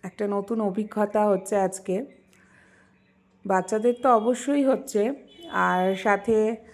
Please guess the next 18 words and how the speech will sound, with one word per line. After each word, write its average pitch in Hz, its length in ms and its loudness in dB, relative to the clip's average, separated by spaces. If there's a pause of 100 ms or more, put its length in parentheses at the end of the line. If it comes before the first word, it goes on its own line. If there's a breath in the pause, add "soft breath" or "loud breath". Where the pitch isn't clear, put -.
(420 loud breath)
বাচ্চার 202 680 2
বাবা 185 280 2
মাদেরও 202 480 4
আলা-, 202 380 2
একটা 202 280 -4
আলাদা 185 300 2
অভিজ্ঞতা 185 520 -2
হচ্ছে। 180 460 -4 (840 soft breath)
আমার 202 300 -4
তো 220 80 -4
ফার্স্ট 208 320 0
টাইম, 220 380 0 (200)
আমার 196 260 -4
বেশ 196 220 0
ভালোই 196 300 0
লাগছিল 180 540 -2 (420)
দেখতে। 175 460 -4 (3000 soft breath)
সমস্ত 190 460 -2